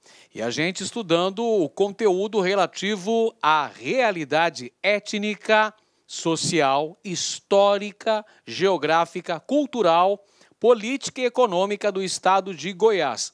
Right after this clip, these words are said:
Hoje o tema é urbanização e mudanças sociais em Goiás.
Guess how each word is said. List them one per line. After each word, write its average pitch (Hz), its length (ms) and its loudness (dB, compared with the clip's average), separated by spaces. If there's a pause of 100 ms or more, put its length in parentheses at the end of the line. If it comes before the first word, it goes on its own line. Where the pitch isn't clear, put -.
(120)
Hoje 254 380 6
o 294 80 -4
tema 208 580 0 (960)
é 190 240 4
urbanização 214 1300 -2
e 240 80 -4
mudanças 214 840 0
sociais 185 1000 0 (180)
em 240 520 -4
Goiás. 156 1000 0